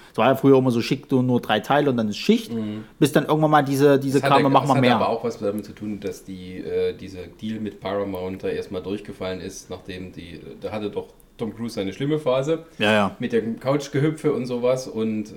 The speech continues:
Speaker 2: ähm, da hat es lange gedauert, bis dann quasi sicher neue Filme, er hatte dann auch ein eigenes Studio da gestartet, beziehungsweise hatte, glaub ich, United Artists mit übernommen und so
Speaker 1: Ja,
Speaker 2: weiter.
Speaker 1: ja.
Speaker 2: Also er hatte viel anderes zu tun, bevor er dann gemerkt hat, „Hm, ich mach doch mal lieber wieder einen von denen,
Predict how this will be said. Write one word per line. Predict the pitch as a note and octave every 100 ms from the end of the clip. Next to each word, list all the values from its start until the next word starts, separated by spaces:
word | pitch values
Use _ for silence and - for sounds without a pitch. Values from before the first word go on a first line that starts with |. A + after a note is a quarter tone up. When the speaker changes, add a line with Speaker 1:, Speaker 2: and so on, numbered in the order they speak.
| G2
Speaker 2:
ähm, | G2+ G2 G2 F#2+ F#2+ G2
da | F#2
hat | A2
es | G#2
lange | G#2+ A2+ G#2+
gedauert, | G#2 F#2+ G#2 G2+
bis | G2
dann | G2+
quasi | F#2+ F#2 F#2
sicher | F#2 F#2 F#2
neue | F2+ G2 G2+
Filme, | - F#2 F#2+
er | F2+ G#2+
hatte | A2+
dann | G2
auch | G#2 F#2+
ein | G2
eigenes | F#2 G2+ -
Studio | C3+ C3+
da | C#3 G#2
gestartet, | F#2+ - F#2 F#2+
beziehungsweise | F2+ G2 F2+
hatte, | F2+
glaub | E2+ -
ich, | -
United | F#2 F2 -
Artists | F2+ F#2 F#2 - F#2+
mit | F2+
übernommen | - E2 E2
und | E2+
so |
Speaker 1:
Ja, | G2+
Speaker 2:
weiter. | G#2 G2
Speaker 1:
ja. | F#2+ -
Speaker 2:
Also | G#2 A2
er |
hatte | A2+ G#2+
viel | C3
anderes | F#2 G#2 G#2
zu | G2
tun, | - G#2+
bevor | G2+ G#2
er |
dann | G2+ G2
gemerkt | G2 F#2+
hat, | F#2+
„Hm, | A#2+ D3 C#3
ich | -
mach | C#3+
doch | C#3
mal | A#2+ A2+
lieber | A2+ A2
wieder | G#2+ E2
einen | F#2+
von | G2+ F#2+ F2
denen, | A#2 F3 A3